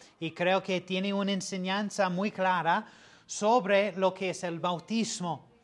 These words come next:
y me gustaría compartirlo con ustedes esta tarde.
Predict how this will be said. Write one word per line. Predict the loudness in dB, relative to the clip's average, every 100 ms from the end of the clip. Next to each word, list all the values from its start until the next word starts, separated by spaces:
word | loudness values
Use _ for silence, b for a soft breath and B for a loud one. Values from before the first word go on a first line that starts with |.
| b b b -4
y | 0 0 0
me | -2 -2
gustaría | -4 0 2 4 4 2
compartirlo | -2 -2 -2 0 0 -2
con | -4
ustedes | -8 -4 0 2 2 0 -8 -10 _ _
esta | -10 -10 -10 -8
tarde. | -4 -4 -6 -10